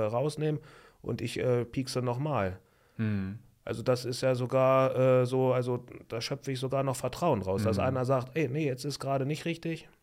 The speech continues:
Speaker 1: äh, wir machen das nochmal.“ Und dann weiß ich auch, ähm, ja, es ist richtig,
Speaker 2: Mhm.
Speaker 1: äh, danach und ich hab dadurch eben dann auch die volle Wirkung.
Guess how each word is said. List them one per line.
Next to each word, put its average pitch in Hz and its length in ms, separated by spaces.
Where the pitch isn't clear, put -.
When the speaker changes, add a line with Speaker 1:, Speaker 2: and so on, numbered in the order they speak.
Speaker 1:
äh, 127 240
wir - 120
machen 135 260
das 123 160
nochmal.“ 120 500
Und 123 120
dann 123 120
weiß 127 240
ich 151 140
auch, 147 200
ähm, 131 260
ja, 156 180
es 110 120
ist - 260
richtig, 107 480
Speaker 2:
Mhm. 98 400
Speaker 1:
äh, 117 160
danach 113 380
und 123 140
ich 117 120
hab 127 140
dadurch 131 380
eben 135 240
dann 127 180
auch 127 200
die 123 220
volle 127 320
Wirkung. 104 400